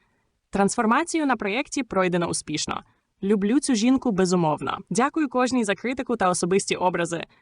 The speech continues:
Ви зробили мені неймовірний подарунок, безумовну любов і повагу до себе». А що думаєте ви про такі коментарі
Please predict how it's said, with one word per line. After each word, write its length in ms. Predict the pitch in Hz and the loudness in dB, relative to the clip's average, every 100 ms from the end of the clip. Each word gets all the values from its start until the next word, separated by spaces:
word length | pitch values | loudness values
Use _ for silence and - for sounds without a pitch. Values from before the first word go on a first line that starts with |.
| _ | _
Ви 180 | 190 247 | -2 0
зробили 400 | 262 226 262 294 | 2 0 2 4
мені 300 | 247 226 226 | 4 4 4
неймовірний 680 | 208 214 214 175 226 247 220 | 4 4 4 2 2 2 2
подарунок, 560 | 170 156 156 156 - - _ - | 2 0 -2 -6 -10 -20 _ -2
безумовну 640 | 185 196 208 202 226 233 | 2 4 6 6 4 2
любов 380 | 202 170 190 269 | 2 0 0 0
і 100 | - | -2
повагу 560 | - 165 156 170 175 165 165 | -4 0 2 2 0 -6 -6
до 120 | 165 | -6
себе». 400 | - 190 160 - - _ _ _ _ _ | -4 -2 -2 -4 -10 _ _ _ _ _
А 80 | - | -4
що 400 | - - 277 294 | -4 0 2 2
думаєте 520 | 220 262 269 233 214 | 2 0 2 2 0
ви 200 | 180 208 | 2 2
про 140 | 190 175 | 2 -2
такі 260 | 165 170 | -2 -2
коментарі 680 | 160 160 156 156 156 175 | 0 0 0 0 -2 -2